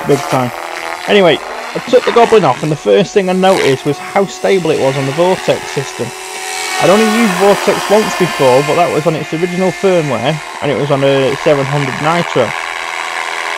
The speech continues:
At that time, I still preferred the V-Bar, but having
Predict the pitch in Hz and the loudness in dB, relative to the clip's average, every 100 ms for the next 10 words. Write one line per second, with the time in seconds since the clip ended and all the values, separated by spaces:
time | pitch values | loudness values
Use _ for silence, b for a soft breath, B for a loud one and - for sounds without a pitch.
0 | - - - - 214 175 170 185 180 165 | -8 -6 -2 0 2 0 2 2 2 0
1 | 233 190 170 - 220 214 165 156 143 135 | 2 2 0 4 6 6 4 2 2 2
2 | 131 170 185 - - - - 82 82 170 | 4 4 2 -2 -2 -4 -4 0 2 2
3 | 190 220 | 4 2